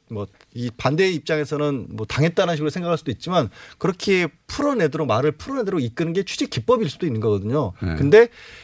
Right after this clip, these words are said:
Speaker 1: 이 경우에 이제 정확하게 그래서 제가 이 글자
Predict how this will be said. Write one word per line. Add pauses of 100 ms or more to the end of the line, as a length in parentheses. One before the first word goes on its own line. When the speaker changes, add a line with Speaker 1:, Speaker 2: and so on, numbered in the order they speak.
Speaker 1:
이
경우에
이제 (100)
정확하게
그래서
제가
이 (440)
글자